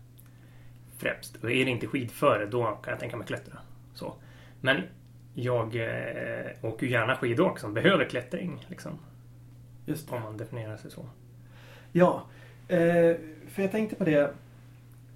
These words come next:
Speaker 2: När vi snackade för någon månad sedan, när vi pratade om, om definitionen av vad man ska kalla det. Är det skimo?
Speaker 1: <laughs>
Speaker 2: Eller är det topptursskidåkning?
Speaker 1: Ja.
Speaker 2: Eller är det hot route?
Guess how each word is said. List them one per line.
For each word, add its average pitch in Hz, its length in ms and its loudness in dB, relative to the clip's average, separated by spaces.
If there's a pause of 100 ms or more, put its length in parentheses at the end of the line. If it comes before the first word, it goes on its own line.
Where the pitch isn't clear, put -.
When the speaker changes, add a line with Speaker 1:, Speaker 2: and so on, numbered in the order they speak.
(300)
Speaker 2:
När 165 140 6
vi 202 280 2
snackade 180 440 -2
för 180 60 4
någon 165 120 8
månad 175 300 4
sedan, 131 300 0
när 135 100 2
vi 139 120 0
pratade 143 460 0
om, 135 380 0 (200)
om 131 440 -6
definitionen 147 840 0
av 127 180 -4 (1120)
vad 151 140 6
man 151 140 8
ska 156 120 -2
kalla 170 320 0
det. 139 200 -2
Är 160 160 0
det 165 200 2 (500)
skimo? - 580 -2 (1080)
Speaker 1:
<laughs> - 600 4
Speaker 2:
Eller 156 240 8
är 147 40 8
det 151 120 2
topptursskidåkning? 156 1040 2
Speaker 1:
Ja. 147 60 -4
Speaker 2:
Eller 139 160 0
är 131 60 0
det 135 120 -2
hot 147 300 -8
route? 151 280 2